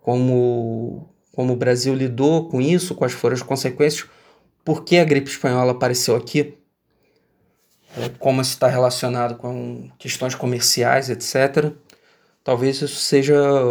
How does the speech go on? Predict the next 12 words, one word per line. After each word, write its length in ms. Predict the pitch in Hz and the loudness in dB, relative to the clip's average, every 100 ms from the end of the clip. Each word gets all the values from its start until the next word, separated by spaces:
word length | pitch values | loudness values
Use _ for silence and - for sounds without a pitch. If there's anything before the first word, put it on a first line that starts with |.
| 120 117 | 0 -4
seja 260 | - 131 131 | -4 -4 -2
relevante 440 | 131 131 127 127 | 0 -2 -2 -4
de 60 | 127 | -2
dar 120 | 127 | 0
uma 100 | 139 | 2
olhada. 400 | 143 - - - _ _ _ _ _ _ _ _ _ _ _ _ _ - | 0 -2 -6 -12 _ _ _ _ _ _ _ _ _ _ _ _ _ -4
É, 360 | 143 139 131 135 | 0 4 4 4
Brasil 400 | 123 147 143 175 | 4 4 2 0
Colonial 520 | 170 151 139 131 151 | 2 4 4 4 2
vai 320 | 156 147 127 | 4 2 4
aparecer 420 | 127 127 123 123 | 2 0 -2 -2
depois. 720 | 123 135 - 175 190 185 - | -4 -4 -2 0 0 0 -6